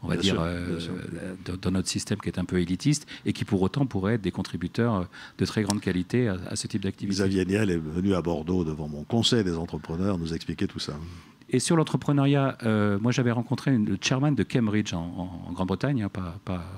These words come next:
Speaker 1: pas aux États-Unis, qui m'avait dit, moi j'ai mis le module entrepreneuriat obligatoire dans tous les cursus. Donc le gars qui fait histoire de l'art, il a aussi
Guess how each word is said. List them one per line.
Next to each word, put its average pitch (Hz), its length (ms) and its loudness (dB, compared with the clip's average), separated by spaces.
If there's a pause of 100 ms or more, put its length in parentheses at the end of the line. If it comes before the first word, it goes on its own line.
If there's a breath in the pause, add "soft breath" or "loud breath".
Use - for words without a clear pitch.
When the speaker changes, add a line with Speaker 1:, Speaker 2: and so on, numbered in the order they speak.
(320)
Speaker 1:
pas 95 220 -8
aux - 20 -8
États-Unis, 101 520 0 (320 loud breath)
qui 120 100 0
m'avait 123 220 6
dit, 170 120 0
moi 147 140 6
j'ai 131 160 6
mis 139 160 8
le 120 80 6
module 117 320 6
entrepreneuriat 113 640 2
obligatoire 120 640 4
dans 101 140 4
tous - 180 2
les 147 80 6
cursus. - 580 -4 (380 loud breath)
Donc - 140 0
le 117 80 4
gars 139 100 4
qui - 80 -14
fait - 180 0
histoire - 320 2
de 120 100 2
l'art, 113 380 2 (440)
il 107 160 6
a 113 80 4
aussi 175 360 2